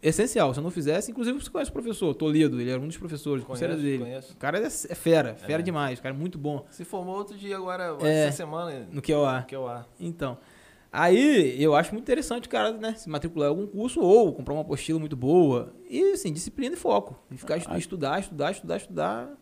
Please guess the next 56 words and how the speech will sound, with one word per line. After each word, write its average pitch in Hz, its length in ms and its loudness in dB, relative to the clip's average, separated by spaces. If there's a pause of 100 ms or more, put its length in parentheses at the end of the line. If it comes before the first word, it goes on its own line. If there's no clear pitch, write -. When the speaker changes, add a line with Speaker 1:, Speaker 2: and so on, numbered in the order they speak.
(140)
Speaker 2:
Tem 156 80 -8
uma 160 120 -6
Speaker 1:
até 160 180 -2
Speaker 2:
estratégia, 294 300 -2
Speaker 1:
sair. 151 80 -6
Speaker 2:
né? 143 60 -6
Quantas 180 320 -6
horas 170 180 -2
por 151 120 -6
dia 135 140 -8
isso 143 120 -10
eu 139 40 -4
acho 131 180 -6
que 120 280 -12
seria, 131 260 -10
ne-, 139 120 -10
por 147 200 -8
exemplo, 123 360 -8
concurso 165 400 -16
soldado 160 420 -6
da 160 100 -8
pemeg 156 640 -8
vai 120 120 -10
sair 143 180 -10
em 151 40 -14
dois 147 160 -10
mil 147 100 -16
e - 20 -14
vinte 156 100 -18
e 151 40 -16
dois, 143 220 -8
deve 156 160 -10
sair 170 240 -6
o 175 140 -8
edital 147 320 -6
aí 147 360 -4
em - 380 -20
fevereiro, 127 560 -2
março, 143 440 -4
de 143 80 -8
repente 170 240 -8
sai 185 120 -6
até 190 160 -10
em 196 40 -6
janeiro, 160 340 -6
mas 147 160 -6
eu 156 100 -6
creio 147 220 -14
que 151 60 -18
vai 156 100 -8
sair 160 160 -10
mais 160 160 -8
pra 165 100 -6
frente 151 240 -10
um 160 40 -14
cadinho. 135 340 -8